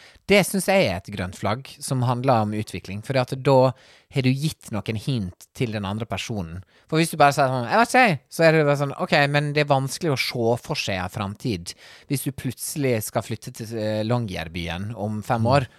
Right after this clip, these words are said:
Speaker 1: og du vet det og ikke sier det til meg.» Det må vi snakke om. That's important,
Speaker 2: Ja,
Speaker 1: I
Speaker 2: for alle,
Speaker 1: think.
Speaker 2: ja, ja. Ja, men det er bra. Jeg er enig.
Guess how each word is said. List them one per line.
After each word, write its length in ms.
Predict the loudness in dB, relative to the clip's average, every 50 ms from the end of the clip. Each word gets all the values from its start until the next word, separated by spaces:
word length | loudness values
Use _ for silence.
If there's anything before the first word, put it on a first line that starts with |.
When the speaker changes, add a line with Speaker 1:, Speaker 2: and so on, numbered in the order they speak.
| _ -8
Speaker 1:
og 60 | -6 -4
du 100 | 0 2
vet 300 | 4 4 4 2 0 -2
det 100 | -2 0
og 80 | 0
ikke 200 | -2 -4 -6 -8
sier 200 | -4 -4 -4 -4
det 80 | -4 -6
til 100 | -6 -2
meg.» 200 | 0 0 0 -2 _ _ _ _ _ _ _ _ _ _ _ _ -20 -20 -20 -10 -2
Det 200 | 2 2 4 4
må 100 | 4 2
vi 60 | 2 2
snakke 300 | 2 4 2 2 4 4
om. 340 | 4 4 4 2 -2 -4 -6 -10
That's 480 | -16 -10 -6 -4 -2 -2 -4 -6 -8 -4
important, 960 | -2 0 0 0 2 4 4 4 2 -2 -6 -6 -6 -6 -6 -8 -10 -12 -12 -14 _ _ _ _ _ _ _ -4
Speaker 2:
Ja, 140 | -2 0 0 0
Speaker 1:
I 60 | 0
Speaker 2:
for 100 | 0 -2 -2
alle, 280 | -2 -2 -2 -4 -4
Speaker 1:
think. 120 | -4 -4 -2
Speaker 2:
ja, 140 | 0 0 0
ja. 200 | 2 0 0 -2 -6 -14 -10 -4
Ja, 160 | -2 -2 -2
men 120 | -2 -2
det 40 | -4
er 40 | -2 0
bra. 160 | 0 -2 -2 -4 _ _ _ -4
Jeg 100 | -2 0
er 180 | 0 0 0 0
enig. 160 | -2 -4 -6